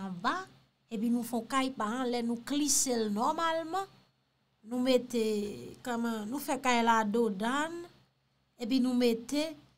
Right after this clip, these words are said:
ebyen, tach anlè, kay la, epi nou kouche sou treto a pa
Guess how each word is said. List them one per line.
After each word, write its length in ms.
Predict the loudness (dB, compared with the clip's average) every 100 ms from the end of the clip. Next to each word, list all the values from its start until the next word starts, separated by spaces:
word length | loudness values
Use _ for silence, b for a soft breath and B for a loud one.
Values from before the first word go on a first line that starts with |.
| _ _
ebyen, 840 | -6 -2 0 0 0 0 -2 -4 -6 -10 -20 _ _
tach 280 | 4 4 4 2 2 -2 -6 -12 -20 _ -4
anlè, 400 | 0 2 2 2 -2 -10 _ _ _
kay 220 | -4 -2 -2
la, 120 | -4 -8 -18 _ _ _ _ _ _ _ _ _ _ -4
epi 320 | -2 -2 -4 -8 _ _ _ _ _ _ -6
nou 100 | -4
kouche 720 | 0 2 2 2 2 0 -2 -2
sou 240 | 0 0
treto 380 | 0 -2 0 2
a 80 | 2
pa 160 | 0